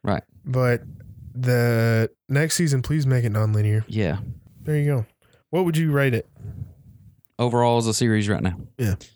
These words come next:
Speaker 1: I'm leaning towards four, but I don't know if I'm just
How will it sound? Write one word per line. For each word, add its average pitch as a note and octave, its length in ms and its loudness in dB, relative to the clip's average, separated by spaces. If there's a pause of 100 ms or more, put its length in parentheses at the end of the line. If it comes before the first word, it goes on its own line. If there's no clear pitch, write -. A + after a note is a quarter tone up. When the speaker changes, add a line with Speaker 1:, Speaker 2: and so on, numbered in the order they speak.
(600)
Speaker 1:
I'm A2+ 160 0
leaning G#3 360 4
towards E3 380 2
four, G#2+ 420 2 (2250)
but A#2+ 120 0
I D3 80 4
don't F3 220 2
know E3 240 4
if D3+ 140 -2
I'm A#2+ 960 0 (280)
just - 600 0